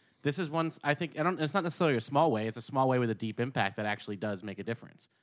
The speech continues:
in, in bringing down some of these walls. Like, 'cause everybody knows, like, you can say in a cliche way, like, "Oh, food is how we, you know, communicate," but, like, food and then a, a, a knowledge of, like, this is who these people are actually is. It does transcend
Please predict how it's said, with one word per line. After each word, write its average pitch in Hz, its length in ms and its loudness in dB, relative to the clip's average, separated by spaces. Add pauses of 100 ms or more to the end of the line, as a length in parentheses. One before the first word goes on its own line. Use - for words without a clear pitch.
(260)
in, 120 300 -4
in 120 180 -2
bringing 107 240 -4
down 104 120 -6
some 107 140 -8
of 104 60 -4
these 101 120 -4
walls. 110 440 -4
Like, 113 120 -10
'cause 120 160 -10
everybody 139 300 -2
knows, 120 260 2
like, 107 140 -4 (260)
you 139 100 2
can 135 80 -2
say 147 120 0
in 127 60 0
a 120 40 -4
cliche 123 380 -2
way, 113 220 2
like, 107 200 -4 (220)
"Oh, 131 140 6
food 143 520 4
is 123 120 2
how 127 160 4
we, 123 100 4
you 123 200 -2
know, 117 120 0
communicate," 123 680 -4
but, 113 220 -6
like, 104 240 -6 (600)
food 156 420 4
and 127 160 -2
then 123 300 -4
a, 127 100 -6
a, 120 440 -4
a 123 60 -4
knowledge 127 300 4
of, 113 80 -2
like, 110 140 -4
this 123 160 -6
is 110 80 -10
who 127 80 0
these 113 140 -4
people 120 340 -10
are 101 360 2
actually 98 440 -6
is. 95 180 -6
It 87 80 -16
does 104 180 -8
transcend 87 420 -14